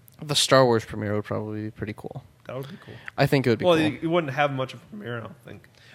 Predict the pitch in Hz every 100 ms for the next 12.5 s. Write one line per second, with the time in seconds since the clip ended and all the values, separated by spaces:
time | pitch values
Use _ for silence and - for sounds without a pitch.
0 | - 180 156 - - 160 127 160 208 -
1 | - 131 - _ _ - 160 165 151 -
2 | - _ 127 143 135 135 381 - 170 131
3 | 170 196 131 139 139 135 170 120 117 160
4 | 285 - - _ _ _ _ _ _ _
5 | _ _ _ _ - 170 170 175 220 302
6 | 185 190 156 175 190 160 160 165 139 160
7 | 151 117 113 - 78 - - _ _ _
8 | _ _ - 180 254 269 240 - 202 190
9 | 170 165 160 - _ _ - - _ _
10 | - 170 202 170 160 135 131 120 98 135
11 | 180 180 190 - 170 156 139 135 131 -
12 | - - 131 123 117